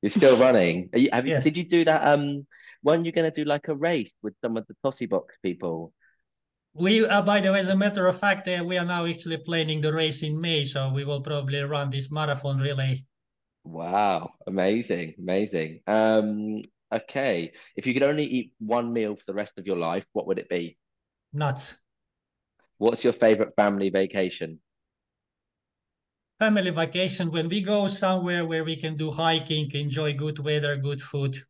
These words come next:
Speaker 1: Great. What makes you laugh the most?
Speaker 2: What makes me laugh the most? I don't know.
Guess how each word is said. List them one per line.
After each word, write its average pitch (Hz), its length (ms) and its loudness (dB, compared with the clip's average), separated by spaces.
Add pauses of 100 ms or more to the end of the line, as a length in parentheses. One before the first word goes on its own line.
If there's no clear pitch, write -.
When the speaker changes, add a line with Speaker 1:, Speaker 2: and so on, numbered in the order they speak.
(880)
Speaker 1:
Great. - 220 -14 (120)
What 113 180 2
makes 110 300 0
you 107 80 -2
laugh 95 320 0
the - 60 -12
most? 82 460 -10 (1500)
Speaker 2:
What 147 300 -4
makes 160 320 -4
me 147 100 0
laugh 156 380 -2
the 143 80 0
most? 123 400 -2 (2750)
I 143 180 -2
don't 135 160 4
know. 127 340 2